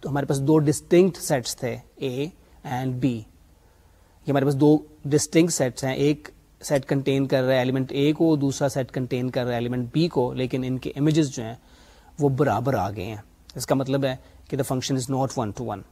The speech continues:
اب ہم نے یہ بھی ثابت کرنا ہے کہ یہ فنکشن on to نہیں ہے۔ اس کے لیے آپ یہ نوٹ کریں کہ co-domain ہمارا ہے set of integers۔ تو اگر ہم کوئی بھی ایسا انٹیجر دیکھ لیتے ہیں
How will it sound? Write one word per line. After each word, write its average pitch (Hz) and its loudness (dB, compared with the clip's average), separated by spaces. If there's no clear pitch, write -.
اب 156 4
ہم 160 4
نے 156 6
یہ 165 10
بھی 165 4
ثابت 151 4
کرنا 147 6
ہے 147 4
کہ 143 0
یہ 139 4
فنکشن 127 -2
on 147 4
to 156 4
نہیں 113 -2
ہے۔ 101 -10
اس 143 -2
کے 165 6
لیے 160 8
آپ 147 8
یہ 156 6
نوٹ 143 4
کریں 147 4
کہ 143 -2
co-domain 156 6
ہمارا 127 4
ہے 127 0
set 127 2
of 131 0
integers۔ 127 -2
تو 123 2
اگر 139 4
ہم 143 2
کوئی 151 6
بھی 170 8
ایسا 151 4
انٹیجر 139 2
دیکھ 127 0
لیتے 139 2
ہیں 113 -4